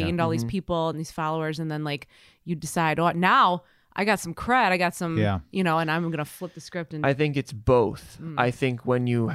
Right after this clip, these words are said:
Speaker 2: get followers, you get support, you start thinking, "Oh, people respect my opinion. I am an authority."
Speaker 3: Yeah.
Speaker 2: And so, um, I'm gonna say, you know, because I've been, s-, what, ev-, everyone's kind of agreed with me,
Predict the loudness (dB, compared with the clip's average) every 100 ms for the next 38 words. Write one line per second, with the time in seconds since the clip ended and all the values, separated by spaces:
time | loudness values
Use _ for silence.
0 | 0 2 2 4 4 6 6 4 0 0
1 | 0 -2 -2 4 6 6 0 -14 -6 -4
2 | -2 0 0 -2 -4 -2 0 0 0 0
3 | 0 0 -2 0 -2 -2 -4 -4 -2 0
4 | 0 -2 -6 _ _ _ _ _ 2 4
5 | 4 2 0 0 0 0 -2 -2 2 2
6 | 2 0 -4 -10 _ -2 -2 -2 -8 _
7 | -4 -4 2 4 4 2 -2 _ 0 2
8 | 0 -4 -10 _ _ _ _ 0 2 0
9 | 2 2 4 2 0 0 2 2 2 2
10 | 2 0 -4 -2 2 4 2 2 0 2
11 | 0 2 2 2 4 4 4 2 2 0
12 | -2